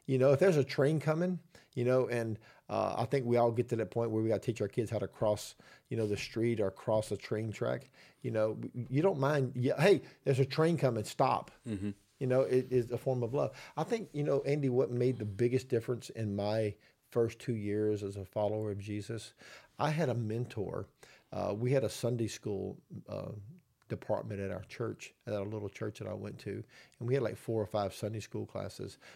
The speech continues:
Speaker 1: But the lady that taught the teenager Sunday school class became a mentor to me.
Speaker 2: Yeah.
Speaker 1: And I know to this day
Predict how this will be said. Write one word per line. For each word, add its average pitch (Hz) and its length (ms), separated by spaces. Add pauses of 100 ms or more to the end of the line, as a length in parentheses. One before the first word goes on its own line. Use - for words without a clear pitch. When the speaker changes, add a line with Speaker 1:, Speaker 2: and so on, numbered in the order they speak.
(100)
Speaker 1:
But 117 140
the 117 100
lady 127 440
that - 240
taught - 460
the 110 80
teenager 104 840 (460)
Sunday 113 440
school 95 280
class - 520 (320)
became 110 380
a 95 60
mentor 101 800
to 101 120
me. 104 280 (100)
Speaker 2:
Yeah. 87 220 (300)
Speaker 1:
And 117 180
I 127 180
know 110 800 (260)
to 113 100
this 107 220
day 101 340